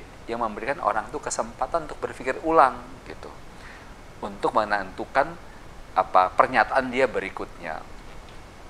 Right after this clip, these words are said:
Jadi kalau misalkan bos kita bilang, "Eh, kerjaan ini secepatnya," gitu. Dan pada saat itu kita sedang mengerjakan sesuatu yang la-, lain, gitu. Kita tanya,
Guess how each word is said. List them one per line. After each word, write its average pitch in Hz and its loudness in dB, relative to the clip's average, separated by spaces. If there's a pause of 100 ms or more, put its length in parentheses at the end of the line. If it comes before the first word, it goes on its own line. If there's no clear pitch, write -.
(340)
Jadi 110 -4
kalau 101 10
misalkan 95 0
bos 92 -2 (640)
kita 104 2
bilang, 92 2
"Eh, 143 10 (240)
kerjaan 120 4
ini 139 -2
secepatnya," 101 2 (240)
gitu. 82 -10 (480)
Dan 104 0
pada 104 4
saat 98 4
itu 151 0 (320)
kita 143 8
sedang 120 6 (400)
mengerjakan 107 8
sesuatu - 0
yang 151 4
la-, - -2 (320)
lain, 147 12 (240)
gitu. - -10 (320)
Kita 104 4
tanya, 120 4